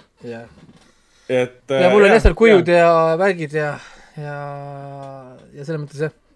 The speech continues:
Speaker 1: see on fun, see on tore ja muidugi ma ku-, ole-, nagu mul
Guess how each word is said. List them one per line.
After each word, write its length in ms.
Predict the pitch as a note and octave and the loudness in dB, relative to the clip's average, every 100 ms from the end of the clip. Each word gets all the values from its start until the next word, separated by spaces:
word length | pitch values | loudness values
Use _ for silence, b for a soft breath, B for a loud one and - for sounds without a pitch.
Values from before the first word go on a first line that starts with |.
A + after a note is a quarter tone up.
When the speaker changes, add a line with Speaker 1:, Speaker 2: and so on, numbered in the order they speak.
| - | -8
Speaker 1:
see 80 | G3+ | -6
on 80 | F#3+ F3+ G#3+ _ _ _ _ - | -6 -10 -16 _ _ _ _ -4
fun, 200 | A#3 E3+ - - | -2 -2 -10 -8
see 100 | E3+ | -8
on 140 | D#3+ | -6
tore 240 | G3+ F3+ D3+ B B - | 0 0 0 B B -2
ja 160 | E3 | 0
muidugi 380 | D#3+ F#3 F3 E3 | 2 0 0 0
ma 160 | D#3+ E3+ | -2 -2
ku-, 140 | F3+ F3+ | -2 0
ole-, 160 | F3+ - E3 | -2 -2 -4
nagu 200 | E3 D#3+ | -4 -4
mul 300 | D#3+ D#3+ | -2 -4